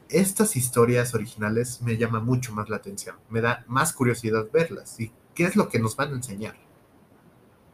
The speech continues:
Pero bueno, esa es mi opinión sobre esta película de Turning Red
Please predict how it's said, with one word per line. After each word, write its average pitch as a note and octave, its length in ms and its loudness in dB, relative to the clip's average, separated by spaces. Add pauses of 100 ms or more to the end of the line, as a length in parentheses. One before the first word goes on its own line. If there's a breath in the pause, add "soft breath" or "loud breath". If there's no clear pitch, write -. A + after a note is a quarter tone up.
(240)
Pero G2+ 160 2
bueno, G3+ 300 6 (720)
esa C#3 560 6
es C#3+ 500 8 (140)
mi C3+ 100 4
opinión C3+ 400 4
sobre B2+ 480 6
esta C#3+ 240 0
película E3+ 500 4
de A#2 100 6
Turning C3+ 440 2
Red C#3+ 240 6